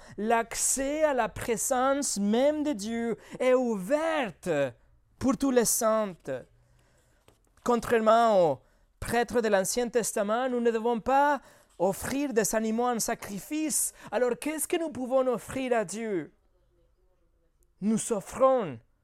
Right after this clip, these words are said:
nos propres vies. Comment ? Nous offrons notre vie à Dieu pour son service. Nous faisons par exemple des dons financiers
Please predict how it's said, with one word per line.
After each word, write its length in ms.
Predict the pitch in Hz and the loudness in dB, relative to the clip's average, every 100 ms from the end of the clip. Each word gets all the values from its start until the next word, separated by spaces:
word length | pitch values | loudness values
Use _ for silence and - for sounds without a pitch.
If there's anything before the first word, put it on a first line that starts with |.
| _ _ _ _ | _ _ _ _
nos 220 | 151 170 165 | -6 -4 -4
propres 680 | - 233 220 170 175 127 - | -4 -6 -6 -2 -2 -2 -8
vies. 400 | 139 175 170 117 - _ _ _ _ _ _ _ _ _ _ _ _ - | -8 -6 -6 -8 -16 _ _ _ _ _ _ _ _ _ _ _ _ -2
Comment ? 480 | 214 220 254 285 285 _ _ _ _ _ _ _ _ _ _ _ - | 0 2 2 2 -4 _ _ _ _ _ _ _ _ _ _ _ -8
Nous 220 | 180 180 | -4 -2
offrons 400 | 190 - 220 233 | -2 -2 -2 0
notre 300 | 233 - 214 | 0 -2 -4
vie 500 | 175 226 240 254 233 _ _ _ | -4 -4 -2 -4 -6 _ _ _
à 180 | - 180 | -4 -2
Dieu 560 | 156 139 208 240 247 226 - _ - | -2 -4 -4 -2 -2 -4 -8 _ -6
pour 200 | 226 175 | -2 -2
son 360 | - 226 202 | -2 0 -2
service. 760 | 190 202 175 165 156 - - - _ _ _ _ _ _ _ _ _ - - | -2 -4 -4 -4 -2 -2 -4 -10 _ _ _ _ _ _ _ _ _ -20 -4
Nous 140 | 226 247 | 0 6
faisons 460 | 285 233 269 262 | 6 6 4 0
par 160 | 262 254 | 2 0
exemple 640 | 240 - 240 254 214 190 | 0 0 0 -2 -2 -2
des 180 | 185 220 | 2 2
dons 560 | 175 233 254 262 247 208 | 4 4 4 2 -2 -4
financiers 920 | - 220 208 185 - 226 220 196 147 | -6 -2 -2 -2 -2 -2 -2 -2 -6